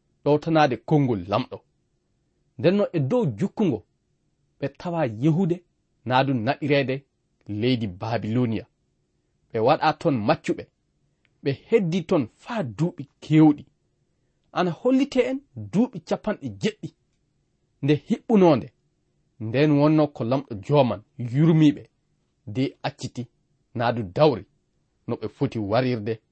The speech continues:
to leydi maɓɓe. De ɓe ngara, ɓe heddo e leydi ndi kanko e hoore makko mo ɓami aadi, mo hokkamɓe ndi. Ɓe teddina mo e ndin leydi. Nden wonno ko pinal ɗiɗaɓal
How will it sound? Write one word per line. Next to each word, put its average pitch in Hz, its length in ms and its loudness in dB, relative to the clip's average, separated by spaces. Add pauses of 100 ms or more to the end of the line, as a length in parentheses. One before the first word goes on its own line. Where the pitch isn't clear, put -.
(480)
to - 80 -8
leydi 104 360 -2
maɓɓe. 95 320 -6 (800)
De 110 220 -4
ɓe 139 160 -8
ngara, 160 280 0 (680)
ɓe 143 60 -4
heddo 165 640 -2
e 135 80 -4
leydi 139 420 2 (160)
ndi 127 140 -4
kanko 196 340 -4
e 131 100 -10
hoore 170 360 0
makko 170 280 -2
mo 139 200 -8
ɓami 156 280 0 (140)
aadi, 123 320 0 (560)
mo 104 120 -6
hokkamɓe 127 580 -6
ndi. 92 140 -10 (720)
Ɓe 95 60 -8 (140)
teddina 135 380 0
mo 120 140 -2 (320)
e 95 80 -6
ndin 101 300 -6 (120)
leydi. 95 320 -6 (1040)
Nden 123 280 0
wonno 170 400 2
ko - 180 -10
pinal 165 420 0
ɗiɗaɓal 131 440 -4